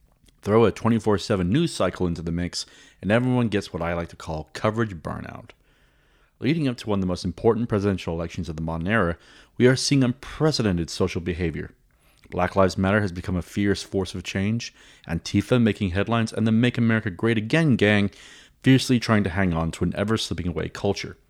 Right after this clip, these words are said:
What is a person to do with headlines constantly throwing in your face,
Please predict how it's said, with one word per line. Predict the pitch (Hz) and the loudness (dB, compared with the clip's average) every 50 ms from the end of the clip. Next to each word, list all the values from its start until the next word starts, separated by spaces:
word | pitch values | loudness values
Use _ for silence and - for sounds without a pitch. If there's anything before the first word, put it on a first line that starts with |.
| _ _ _ _ _ _ _ _ | _ _ _ _ _ _ _ _
What | - 113 139 160 | 0 2 2 2
is | 160 139 | 0 0
a | 135 | -2
person | 107 - 131 131 107 131 | 0 2 2 2 4 2
to | 117 101 | 0 2
do | 101 117 117 | 2 0 0
with | 104 92 87 - | 2 0 -2 -2
headlines | - - 127 123 113 95 87 82 82 - - | 0 0 0 2 2 0 0 0 -2 -6 -8
constantly | - - - 117 120 117 - 123 123 120 | -12 -6 -2 -2 -2 -2 -2 -4 -4 -4
throwing | - - - 104 107 104 101 95 | -4 -2 -2 0 0 0 0 -2
in | 92 85 | -4 -4
your | 82 76 | -6 -8
face, | - - - 110 123 143 147 - - | -8 -4 -2 0 0 -2 -2 -6 -12